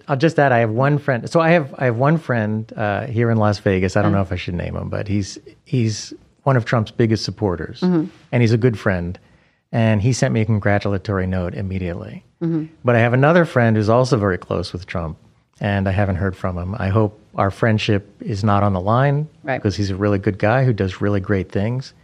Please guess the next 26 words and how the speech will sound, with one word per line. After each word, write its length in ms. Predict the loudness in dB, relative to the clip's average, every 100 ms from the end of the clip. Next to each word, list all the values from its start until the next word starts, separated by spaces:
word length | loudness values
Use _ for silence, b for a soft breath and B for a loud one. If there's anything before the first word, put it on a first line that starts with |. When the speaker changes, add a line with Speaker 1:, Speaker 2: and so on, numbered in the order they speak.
| b b b b -8
Speaker 1:
Um, 520 | -4 0 0 0 0
but 120 | 0
I 60 | 2
don't 160 | 2 0
support 320 | 0 0 2
Trump 300 | 0 0 0
like 160 | -2
he 120 | -2 -4
does. 380 | -2 -4 -6
And 220 | -2 2 4
anyway, 340 | 4 4 2
I 60 | 2
thought 180 | 0
the 80 | -2
truth 260 | -4 -4 -4
needed 240 | -6 -6
to 40 | -8
get 160 | -8
out, 260 | -6 -8 -10
so 140 | -8
I 20 | -4
haven't 220 | -4 -4
heard 180 | -6 -6
from 140 | -10
him 220 | -10 -12
yet. 140 | -14